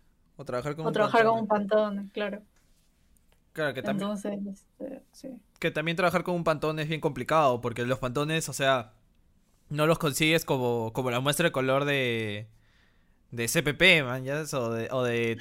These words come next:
Speaker 1: <laughs> o Tecno, o sea, tiene, literal, un Pantone está, creo que no te baja de los, de los cien dólares.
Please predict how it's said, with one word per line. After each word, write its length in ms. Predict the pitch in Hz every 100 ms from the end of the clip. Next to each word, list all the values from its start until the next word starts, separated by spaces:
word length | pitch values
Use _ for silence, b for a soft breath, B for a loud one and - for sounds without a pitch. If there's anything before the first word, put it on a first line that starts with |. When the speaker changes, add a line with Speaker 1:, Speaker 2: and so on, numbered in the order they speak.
| -
Speaker 1:
<laughs> 680 | 151 156 208 208 - - 143
o 180 | 180 131
Tecno, 480 | 175 180 147 127
o 80 | 123
sea, 300 | 131 135 127 B 175 190 180
tiene, 320 | 156 156 165 143
literal, 500 | 147 139 139 143 156
un 140 | 165
Pantone 800 | 160 151 160 160 180 170 110 73
está, 640 | 110 143 147 143 127 - - _ _ _ - -
creo 140 | 202
que 100 | 233
no 160 | 143 147
te 80 | 139
baja 280 | 131 131 131
de 120 | 113
los, 640 | 107 107 104 - - _ _ _
de 180 | 127 120
los 200 | 120 113
cien 340 | - - 127
dólares. 760 | 120 117 208 147 113 107 110